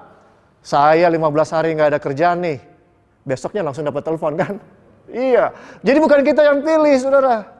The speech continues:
Tapi siapa yang pilih? Tuhan.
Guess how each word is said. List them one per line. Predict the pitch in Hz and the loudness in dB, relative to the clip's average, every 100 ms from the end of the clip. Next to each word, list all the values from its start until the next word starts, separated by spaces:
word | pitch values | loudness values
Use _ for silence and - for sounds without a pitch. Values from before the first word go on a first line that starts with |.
| _ _ _ | _ _ _
Tapi | 208 226 262 | -2 0 2
siapa | 269 262 | 2 2
yang | 254 226 | 0 0
pilih? | 202 147 104 - _ _ _ _ _ _ _ - | 0 0 -6 -12 _ _ _ _ _ _ _ -2
Tuhan. | 202 - 127 | 0 -2 -10